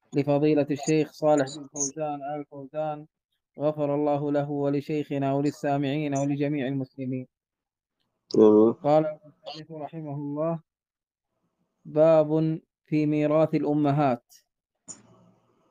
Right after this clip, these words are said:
Speaker 1: للأم ثلاث حالات. الحالة الأولى ترث فيها السدس،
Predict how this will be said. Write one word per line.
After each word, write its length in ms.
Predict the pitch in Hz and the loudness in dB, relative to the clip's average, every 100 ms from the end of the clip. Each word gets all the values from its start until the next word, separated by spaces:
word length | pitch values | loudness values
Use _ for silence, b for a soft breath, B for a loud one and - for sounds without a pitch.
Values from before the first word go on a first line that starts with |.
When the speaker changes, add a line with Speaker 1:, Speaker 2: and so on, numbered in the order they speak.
| _ _ _ _ _ - | _ _ _ _ _ -8
Speaker 1:
للأم 600 | 151 156 160 180 175 165 | 0 2 2 2 2 2
ثلاث 400 | 165 160 170 160 | 2 4 4 4
حالات. 680 | 165 - 147 151 143 127 _ - _ _ _ _ _ - - _ _ - | 0 0 2 4 2 0 _ -20 _ _ _ _ _ -16 -16 _ _ -2
الحالة 520 | 139 139 160 165 156 170 | -2 0 -2 0 -4 -6
الأولى 600 | 160 170 170 170 170 175 _ _ _ _ _ _ - | -8 -4 -2 0 0 -2 _ _ _ _ _ _ 0
ترث 360 | 175 170 165 170 | 2 4 2 0
فيها 360 | 165 175 160 | 2 2 2
السدس، 840 | 160 - 165 143 127 - - - | -2 -2 -2 -2 -6 -10 -20 -20